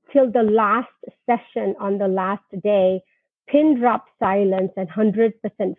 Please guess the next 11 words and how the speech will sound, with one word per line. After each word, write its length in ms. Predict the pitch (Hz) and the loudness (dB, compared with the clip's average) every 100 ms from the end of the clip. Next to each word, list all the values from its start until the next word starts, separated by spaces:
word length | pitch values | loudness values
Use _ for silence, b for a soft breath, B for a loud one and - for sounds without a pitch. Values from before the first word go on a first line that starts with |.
| - | -6
focus 340 | 190 185 202 - | -6 -4 -8 -6
was 200 | 185 175 | -6 -4
there 240 | 185 175 180 | -4 -2 -4
because 680 | 175 202 - - 277 285 247 208 | -2 -4 -4 0 2 4 2 0
we 120 | 226 | -2
integrated 580 | 208 - 220 196 185 185 - | -2 -2 -2 -2 -2 -4 -6
this 100 | 185 185 | -10 -4
wellness 340 | 180 180 190 - | -2 -2 -6 -10
session 340 | - - 202 | -16 -10 -8
into 260 | 202 196 190 | -8 -10 -14
it. 140 | 196 | -14